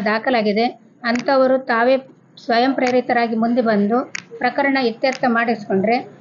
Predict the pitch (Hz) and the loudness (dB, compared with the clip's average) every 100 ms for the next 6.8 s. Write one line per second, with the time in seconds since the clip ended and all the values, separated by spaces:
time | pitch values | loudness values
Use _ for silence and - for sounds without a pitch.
0 | - - 233 240 269 285 269 240 262 240 | -20 -8 -2 0 2 2 2 0 0 0
1 | 262 320 - - - 247 247 294 254 240 | 0 -2 -8 -20 -8 -4 -2 0 0 0
2 | 233 254 262 262 254 247 262 277 330 - | 2 2 2 -2 -2 -2 0 0 -2 -6
3 | _ _ _ - - 247 233 - 277 208 | _ _ _ -20 -6 -4 -4 -2 0 0
4 | 226 240 269 233 240 226 254 254 269 285 | 0 2 0 0 2 2 0 0 0 2
5 | 233 185 202 220 247 247 254 285 277 247 | 0 -2 -2 -2 -2 0 0 2 2 2
6 | 254 240 269 262 240 226 220 | 2 0 -2 -2 0 0 2